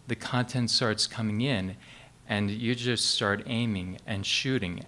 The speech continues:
And, like, I, it's not on screen anymore, but some of the effects, like, you can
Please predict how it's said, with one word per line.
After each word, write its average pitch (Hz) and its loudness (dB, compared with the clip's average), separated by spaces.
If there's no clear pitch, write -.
And, 156 6
like, 117 4
I, 110 -2
it's 113 -4
not 104 0
on 95 -4
screen 170 0
anymore, 95 0
but 104 4
some 139 4
of 131 4
the 117 6
effects, - 2
like, 95 2
you 123 0
can 113 0